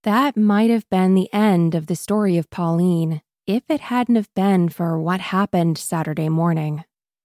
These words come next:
Rockland patrolman Ronald Sukeforth was doing his rounds on the cobblestone streets and dirt roads when he came across a middle-aged man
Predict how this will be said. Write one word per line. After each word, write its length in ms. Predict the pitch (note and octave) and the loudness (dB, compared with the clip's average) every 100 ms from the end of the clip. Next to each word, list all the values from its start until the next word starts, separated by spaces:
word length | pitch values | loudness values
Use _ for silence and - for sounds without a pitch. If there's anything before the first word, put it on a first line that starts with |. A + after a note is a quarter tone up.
| _ - | _ -2
Rockland 580 | F#3+ G#3+ B3+ C4+ C4 - | 0 2 2 2 0 -4
patrolman 760 | A3 - G#3 G#3+ F3 E3 E3 - | -8 0 2 4 4 2 -2 -2
Ronald 340 | F3 F3+ F#3 D#3 | 0 2 2 0
Sukeforth 800 | - G#3+ G3 - E3+ D#3 D#3+ - - | 0 0 0 2 2 0 -4 -10 -4
was 160 | F#3 | -2
doing 260 | - A#3 C#4+ | 2 4 4
his 180 | D#4+ - | 2 2
rounds 460 | F3 E3 E3 E3 | 2 4 2 2
on 100 | - | 0
the 60 | E3+ | -2
cobblestone 800 | - F#3 F3+ A3 - G#3 G#3 G#3 | 0 0 2 0 0 0 2 2
streets 560 | - - F3 E3 - - | 0 -4 -4 -4 -6 -4
and 160 | E3+ | -2
dirt 200 | F#3 F#3 G#3 | 0 -2 0
roads 480 | F#3 F3+ E3+ - - _ | 2 2 0 -6 -20 _
when 120 | - F3+ | -2 0
he 80 | |
came 260 | D#3+ A3+ B3+ | 0 0 0
across 480 | C#4 - G3+ G3+ - | 0 -2 -2 -2 -4
a 80 | F#3+ | 0
middle-aged 680 | F#3+ G3 G#3 F#3 F#3 - F3 | 2 4 2 0 -2 -2 -2
man 420 | E3+ F3+ D#3+ | 0 0 -2